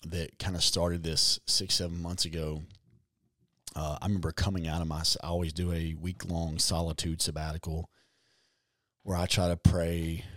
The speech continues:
obviously spend time in solitude, spend time planning,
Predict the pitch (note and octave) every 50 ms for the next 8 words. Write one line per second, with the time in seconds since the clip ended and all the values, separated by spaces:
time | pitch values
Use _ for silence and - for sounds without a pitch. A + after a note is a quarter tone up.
0 | - - - - - F2+ E2+ F2+ F2+ - E2+ - - - E2+ E2 - E2+ E2 E2
1 | D#2+ D#2+ - F2 E2+ E2+ E2 D#2+ - - F2 E2+ E2 D#2+ E2 - - F2 E2 E2+
2 | - F2+ E2+ D#2+ - - - E2+ E2 E2 E2 D#2+ E2 E2+ E2 D#2 D2+